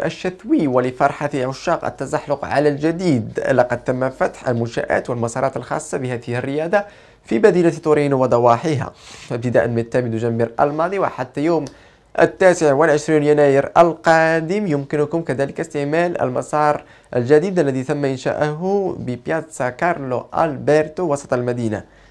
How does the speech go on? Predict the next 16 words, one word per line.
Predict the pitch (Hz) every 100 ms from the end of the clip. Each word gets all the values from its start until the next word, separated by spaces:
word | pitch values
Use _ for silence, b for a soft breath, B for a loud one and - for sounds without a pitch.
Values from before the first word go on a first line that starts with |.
| b -
أما | 123
مكا-، | 120 123 135 123 -
أماكن | 131 165 139
أخرى | 151 147 170 165
للتزحلق | 127 123 120 - 131 117
على | 120
الجليد | 131 143 165 170
بتورينو | 127 123 139 147 147 196 190 B B
تجدونه | 139 151 151 156 165
على | - 143 156
المو-، | 147 139 143 -
المنشور | 127 127 135 139 208 156
الذي | 127
يمكنكم | 131 131 135 131 127 139
الولوج | - 139 135 131
إليه | 135 156 202